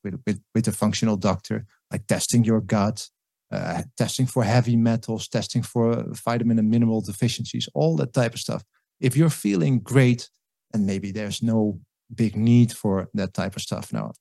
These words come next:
I'm a data nerd, so I will try and do that as much as I can. I just wanna see all of that stuff. If you're feeling good and, and, and all of those basic markers are good, you know, so your blood pressure is, is excellent, your heart rate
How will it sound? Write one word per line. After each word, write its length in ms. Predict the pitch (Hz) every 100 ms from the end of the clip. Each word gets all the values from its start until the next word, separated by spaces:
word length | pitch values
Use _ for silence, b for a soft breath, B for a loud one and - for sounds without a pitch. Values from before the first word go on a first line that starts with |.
| _ -
I'm 160 | 117
a 60 | 101
data 360 | - 117 120 113
nerd, 340 | 107 107 101
so 200 | - 95
I 120 | 87 98
will 180 | 110
try 280 | 104 - 104
and 160 | 92 95
do 120 | 107
that 160 | 92 -
as 200 | 98 - -
much 260 | 120 -
as 80 | 92
I 100 | 90
can. 380 | - 107 135 143 b _ _ - - _ -
I 80 |
just 240 | 95 92 -
wanna 180 | - -
see 360 | - 131 131 -
all 200 | 131 120
of 80 | 104
that 160 | 113 117
stuff. 380 | 120 117 - _ _ _ _ _ _ _ _ 123
If 180 | 151
you're 80 | 190
feeling 380 | 156 147 120 104
good 260 | 120 107 110
and, 200 | 104 101 _ _ _
and, 180 | - 98 -
and 180 | 127 123
all 200 | 147 135
of 100 | 120
those 220 | 95 107 78
basic 460 | 123 151 - 123
markers 400 | 110 101 95 95
are 100 | 92
good, 260 | 87 113 147
you 60 | 101
know, 240 | 104 117 - _
so 140 | -
your 160 | 98 92
blood 300 | 110 104 104
pressure 340 | 101 95 - -
is, 260 | 104 - -
is 160 | 95 92
excellent, 540 | 101 98 101 95 92 _ _ _ _
your 200 | 107 95
heart 300 | 85 104 104
rate 240 | 101 98